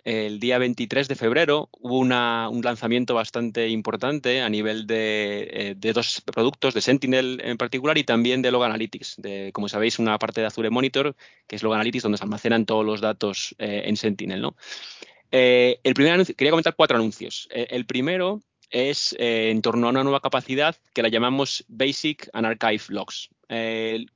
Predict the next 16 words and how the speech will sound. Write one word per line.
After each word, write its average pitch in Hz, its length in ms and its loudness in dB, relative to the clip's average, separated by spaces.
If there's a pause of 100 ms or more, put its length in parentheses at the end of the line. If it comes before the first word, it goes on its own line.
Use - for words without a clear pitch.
básicamente 147 600 0
lo 151 80 2
que 143 160 4
podemos 139 760 0
hacer 127 240 -2
con 139 160 0
ello 190 160 0
es 170 100 0
que 127 240 2 (360)
tenemos 139 340 4
una 131 720 -2
manera 131 340 2
de, 123 300 -2
de 120 60 -4
ingestar 131 400 -6
datos, 139 520 -2